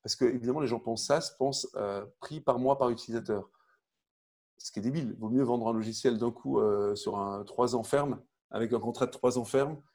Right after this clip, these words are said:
que par mois par utilisateur, quoi, hein. Donc, euh, donc, on se pose la question de est-ce que c'est légitime que ça soit récurrent,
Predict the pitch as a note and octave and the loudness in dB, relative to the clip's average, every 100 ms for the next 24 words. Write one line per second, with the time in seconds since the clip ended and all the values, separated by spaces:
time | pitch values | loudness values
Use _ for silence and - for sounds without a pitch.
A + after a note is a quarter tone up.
0 | _ - - A2+ B2 C#3 B2+ A2+ A2 A2+ | _ 0 4 4 4 4 4 2 0 2
1 | B2 B2 G2+ - A2 A#2 G#2+ G2+ G#2+ G2+ | 2 2 -2 -4 -6 -4 -6 -2 -2 -2
2 | - - - - G#2+ - A#2 - C3 A#2+ | -8 -20 -20 -8 -8 -6 -6 -2 0 0
3 | B2 - B2 G#2+ A2 - B2+ - A2 G#2+ | -2 -2 0 0 -2 -4 -4 0 0 0
4 | A2+ A#2 A#2 - B2 A2+ G#2 F#2+ G2+ G#2 | -2 -4 -6 -6 -6 -4 -6 -6 -6 -6
5 | G2 - A2+ A#3 | -6 -4 -4 -4